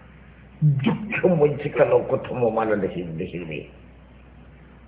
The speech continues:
Lokutan mu haka suke tafiya a banza. Malam a wofi. In duniya ce ba ta kirki ba. Tun da za a, za a ce maka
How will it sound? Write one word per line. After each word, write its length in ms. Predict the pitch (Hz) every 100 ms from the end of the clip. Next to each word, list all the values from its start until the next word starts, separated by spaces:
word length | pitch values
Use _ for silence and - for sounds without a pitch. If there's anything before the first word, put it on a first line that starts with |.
| - - - - 156
Lokutan 680 | 165 190 - - - 151 139
mu 80 | 120
haka 320 | 127 131 131
suke 260 | - 131 110
tafiya 480 | 107 - 127 120 104 - - - -
a 100 | 175 180 -
banza. 500 | 160 147 147 127 123 - - - - - - - - - - - -
Malam 260 | - 110 107
a 80 | 80
wofi. 360 | 82 - - - - - - - - - - - - - - - - - - - - - - -
In 140 | 180 180
duniya 260 | 208 185 156
ce 80 | 185
ba 160 | - -
ta 80 |
kirki 320 | - - 123 82
ba. 140 | - - - - - - - - - - - - - - - - - - - - - - - - - - - - - -
Tun 160 | 175
da 100 | 160 139
za 100 | 131
a, 140 | 80 127
za 80 | 143 -
a 60 | 127
ce 100 | 127
maka 300 | 120 117 113